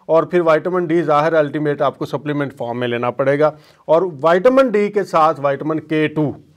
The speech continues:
ये भी आपको सप्लीमेंट लेना पड़ेगा। अब ये जो, अ, स्ट्रेस और, अ, ये सारी सूरत हाल है ना, या नींद ना आना, ये मैं चार आपको बताता हूँ अभी हर्बल टीज, ये आप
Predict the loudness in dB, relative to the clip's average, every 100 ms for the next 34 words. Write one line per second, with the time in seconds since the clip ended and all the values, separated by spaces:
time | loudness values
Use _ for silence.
0 | _ _ _ 2 6 6 4 2 -2 -4
1 | -2 -4 -4 -4 -6 -8 -8 -10 -10 -16
2 | _ _ _ _ 0 2 2 2 6 6
3 | 4 0 0 4 4 0 -2 2 2 0
4 | 0 0 -2 -12 -6 -2 2 2 0 -2
5 | 2 2 2 -2 -4 -2 2 4 4 2
6 | -2 -6 -10 -6 -2 2 4 4 4 4
7 | 4 2 -2 -10 _ _ _ _ -4 0
8 | 0 2 4 6 6 6 4 0 -4 -2
9 | -4 -6 -4 -4 -4 -2 -2 -4 -6 -6
10 | -2 -4 -2 -4 -4 -2 0 0 -2